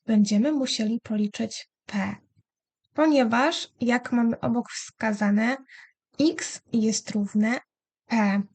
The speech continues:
Aby policzyć to zadanie, skorzystamy sobie ze wzoru na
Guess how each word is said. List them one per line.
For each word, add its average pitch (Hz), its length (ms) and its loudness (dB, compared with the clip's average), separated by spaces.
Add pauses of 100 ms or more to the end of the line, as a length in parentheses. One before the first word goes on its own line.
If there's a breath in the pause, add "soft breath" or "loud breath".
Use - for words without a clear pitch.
(480)
Aby 277 220 4
policzyć 240 540 -4
to 233 160 -4
zadanie, 233 600 0 (500 loud breath)
skorzystamy 277 840 0
sobie 233 400 2
ze 208 120 0
wzoru 202 540 0
na 254 160 -2